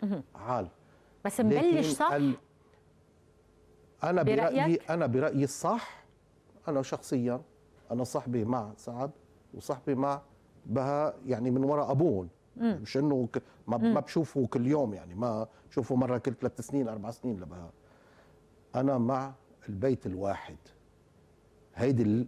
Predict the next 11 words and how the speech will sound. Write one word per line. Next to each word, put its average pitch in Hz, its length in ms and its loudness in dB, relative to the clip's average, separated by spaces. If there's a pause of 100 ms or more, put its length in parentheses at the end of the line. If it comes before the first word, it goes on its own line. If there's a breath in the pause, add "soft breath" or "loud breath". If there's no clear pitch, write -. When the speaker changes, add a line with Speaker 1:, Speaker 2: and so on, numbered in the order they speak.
Speaker 2:
هيدا 104 540 2
البيت 107 500 0
اللي 104 340 -2
بينشأ، 107 500 -2 (1300 soft breath)
هيدا 123 400 0
نقطة 123 280 -4
ضعف 113 460 -4
لاثنين، 101 440 -6 (180)
نقطة 127 300 -4
ضعف 104 440 -4
لسعد 104 500 -6